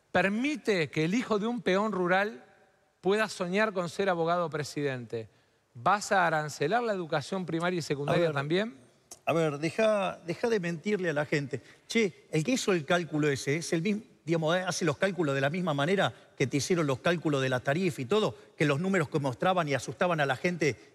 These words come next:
Speaker 2: en el, en el tren y en los distintos lugares no dan con lo que dijiste vos ahora, o te está fallando la matemática.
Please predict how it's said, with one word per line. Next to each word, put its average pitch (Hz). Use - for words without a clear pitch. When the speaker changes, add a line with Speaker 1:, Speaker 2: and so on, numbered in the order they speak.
Speaker 2:
en 131
el, 139
en 131
el 131
tren 175
y 131
en 131
los 127
distintos 151
lugares 170
no 156
dan 165
con 147
lo 135
que 131
dijiste 127
vos 143
ahora, 175
o 143
te 139
está 180
fallando 165
la 143
matemática. 120